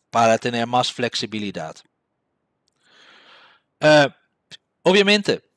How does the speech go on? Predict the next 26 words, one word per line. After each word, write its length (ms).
eh, 300
el 180
periodo 380
lectivo 600
de 120
la 180
asignatura 680
en 160
el 120
destino 840
necesita 480
estar 600
dentro 840
del 160
tiempo 340
que 160
vais 320
a 200
estar. 520
Es 200
decir, 340
que 420
vais 440
el 60
primer 280
cuatrimestre 1000